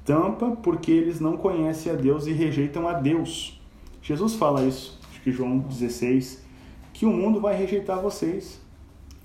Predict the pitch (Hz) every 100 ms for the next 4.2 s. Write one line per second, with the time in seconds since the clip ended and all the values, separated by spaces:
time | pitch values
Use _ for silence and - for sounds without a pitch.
0 | - - - - 113 120 113 - 117 135
1 | 143 123 123 120 - - - 156 170 -
2 | 208 208 196 - - 196 233 180 160 165
3 | 156 151 139 143 131 131 123 117 - 104
4 | 90 -